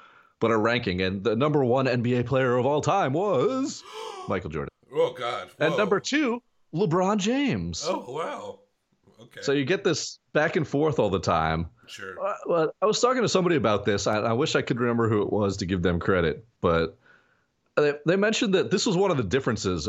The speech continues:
Speaker 1: in that LeBron versus Michael story. In the LeBron James era, the other superstar teams of that era, they got their turn. They won
Speaker 2: Yeah.
Speaker 1: championships.
Speaker 2: Yeah,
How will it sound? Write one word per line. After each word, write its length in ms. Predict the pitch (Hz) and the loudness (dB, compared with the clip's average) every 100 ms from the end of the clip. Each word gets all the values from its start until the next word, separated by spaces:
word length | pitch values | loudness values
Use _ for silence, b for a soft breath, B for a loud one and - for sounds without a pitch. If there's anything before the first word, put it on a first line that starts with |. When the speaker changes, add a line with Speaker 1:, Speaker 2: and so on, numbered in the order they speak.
| - | -4
Speaker 1:
in 120 | 120 | 0
that 220 | 107 - | 0 0
LeBron 520 | 104 98 101 101 107 | -2 0 0 2 0
versus 340 | 95 98 90 78 | 0 -2 -4 -2
Michael 600 | 92 95 92 80 76 - _ | 0 0 0 -2 -4 -12 _
story. 540 | - 98 82 78 76 b b b b b b _ | -4 0 2 0 -2 b b b b b b _
In 100 | 147 | 0
the 60 | 170 | 2
LeBron 400 | 175 147 202 180 | 2 2 2 0
James 360 | 135 170 110 - | 0 0 -2 -2
era, 460 | 98 85 76 80 80 _ _ _ _ _ | -2 0 -2 -4 -8 _ _ _ _ _
the 140 | 113 170 | -2 2
other 160 | 202 | 0
superstar 640 | - 180 165 165 - 147 120 | 0 -2 0 -2 2 2 2
teams 320 | 135 143 151 | 0 0 0
of 80 | 160 | 0
that 180 | 160 160 | 0 0
era, 360 | 160 170 156 - _ _ _ - | 0 -2 -4 -8 _ _ _ 0
they 140 | 196 | 2
got 220 | 180 175 | 2 2
their 120 | 160 117 | 2 0
turn. 420 | - 92 73 - - _ | 0 0 -2 -6 -12 _
They 100 | 113 | 0
won 200 | 120 110 | 2 0
Speaker 2:
Yeah. 40 | |
Speaker 1:
championships. 840 | - 101 101 76 76 - - - 180 | 2 0 0 -2 -2 -6 -8 -8 -6
Speaker 2:
Yeah, 200 | 180 | -6